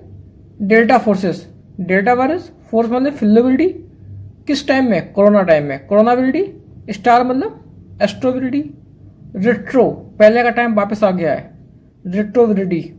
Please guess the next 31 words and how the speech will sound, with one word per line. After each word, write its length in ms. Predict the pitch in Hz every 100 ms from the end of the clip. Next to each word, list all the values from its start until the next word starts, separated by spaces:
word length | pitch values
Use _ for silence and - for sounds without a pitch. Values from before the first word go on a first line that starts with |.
| -
और 160 | - 185
कौन 220 | 208 214
सा 100 | 233
जानवर, 340 | 233 240 285 - - _ _ _ - _ _ _ - - _ _ _ _ _ _ - - - - - _ _ - _ - - - _ _ _ _ _ _ _ _ 180
रेहेब्डोविरिडी, 1000 | 208 202 208 190 190 170 147 139 - - _ _ _ _ - _
कुत्ते, 340 | 185 185 180 151
dogs। 520 | 147 160 151 - - _ _ _ _ _ -
ठीक 120 | 262
है, 320 | 269 - - _ -
तो 60 | -
आपको 240 | 190 233
ये 100 | 247
सारे 360 | 226 226 247 254
निमोनिक्स 400 | 226 220 220 214
आपको 220 | 214 214
याद 160 | 202
रखने 220 | 196 190 262
हैं। 80 |
आपको 220 | 359 - 226
सार-, 300 | - 240 -
आपको, 500 | 208 214 - 254 214
आप 280 | - 214
गलती 280 | 208 220 214
basically 360 | 233 220 254 240
क्या 120 | 247
करते 260 | 233 214 254
हो, 160 | 247
वायरस 380 | 220 196 202 185
याद 180 | - 156
करते 280 | 143 - 139
हो, 180 | -